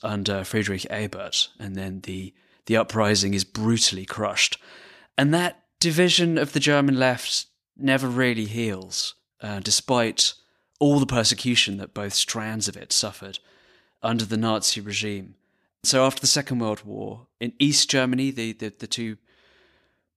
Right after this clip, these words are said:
parties are forced into a kind of shotgun wedding, merged into the, the Socialist Unity Party, or S E D, which is not renowned for its commitment to social democratic principles.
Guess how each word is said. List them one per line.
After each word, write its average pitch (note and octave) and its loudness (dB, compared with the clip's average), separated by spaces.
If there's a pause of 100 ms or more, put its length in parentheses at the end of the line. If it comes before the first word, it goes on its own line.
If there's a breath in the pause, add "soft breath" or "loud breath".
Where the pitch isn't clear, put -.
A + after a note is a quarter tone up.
(160)
parties C3+ 4
are - -2
forced - 0
into A#2+ -4
a A2 -2
kind A#2+ -4
of G#2 -6
shotgun A2 0 (300)
wedding, A#2 0 (380)
merged A#2+ 2
into A2 0
the, G#2 -6
the A2 -6
Socialist - 0 (260)
Unity C3 2
Party, A#2+ 0
or G#2+ -2
S - 0
E G#2+ -6
D, A2+ -4
which A2 -8
is G2 -6 (440 loud breath)
not C3 4
renowned A#2+ 4
for A2+ -4
its F#2 -2
commitment G#2+ -2
to G2 0
social G#2+ -2
democratic G2 -8
principles. G#2 -8